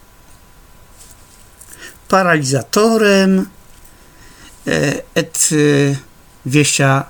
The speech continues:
małpa, Wiesia Goluch. E, każdy Żyd ma prawo iść na mecz,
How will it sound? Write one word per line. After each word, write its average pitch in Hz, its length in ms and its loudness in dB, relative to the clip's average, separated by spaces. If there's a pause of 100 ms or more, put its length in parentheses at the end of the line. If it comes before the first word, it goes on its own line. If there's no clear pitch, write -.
małpa, 147 480 0
Wiesia 135 380 -2
Goluch. 120 480 -6 (460)
E, - 40 0 (340)
każdy 233 640 2
Żyd 196 460 0 (500)
ma 202 300 6
prawo 190 640 2
iść - 360 -2
na 147 160 4
mecz, 214 520 0